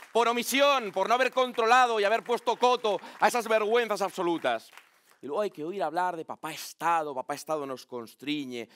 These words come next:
papá Estado no nos deja ser libres", ¿no? Como decía Marx muy bien, "Ay, la libertad, la libertad, la libertad de tomarse cañas". Qué vergüenza lo que se ha hecho con un concepto tan hermoso, ¿no? Aquí hay gente de la izquierda transformadora de siempre.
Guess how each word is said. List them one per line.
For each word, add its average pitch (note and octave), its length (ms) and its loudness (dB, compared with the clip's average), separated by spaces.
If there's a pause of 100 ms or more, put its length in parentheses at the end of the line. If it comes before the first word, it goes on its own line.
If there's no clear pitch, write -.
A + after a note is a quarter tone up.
(240)
papá B2+ 240 -2
Estado F3 320 -4
no D#3+ 140 -6
nos D3 140 -8
deja D3+ 220 -8
ser C3 220 -6
libres", A2 420 -6
¿no? C3 100 -16
Como A#2+ 140 -12
decía C3 280 -4
Marx C3 280 0
muy A#2+ 160 -8
bien, C3 320 -4 (640)
"Ay, C3+ 460 0
la B2 120 -2
libertad, A2+ 560 -2
la G#2 120 -4
libertad, G2+ 520 -8 (380)
la G#2+ 80 -8
libertad A#2+ 380 -2
de C3+ 80 -4
tomarse B2+ 360 -6
cañas". G#2 460 -6 (580)
Qué E3+ 140 -8
vergüenza D3 640 -4
lo A#2+ 80 -6
que A2+ 100 -10
se C#3 140 -4
ha D3 40 0
hecho C#3+ 160 -8
con C3 120 -12
un C3+ 80 -12
concepto B2+ 400 -14
tan C#3 140 -6
hermoso, A2+ 480 -8
¿no? A#2+ 100 -16
Aquí C3 160 -14
hay C3 80 -8
gente C3 380 -10
de A2+ 100 -6
la A2+ 60 -6
izquierda C3 340 -8
transformadora A#2+ 580 -6
de A2 120 -4
siempre. D3 520 -10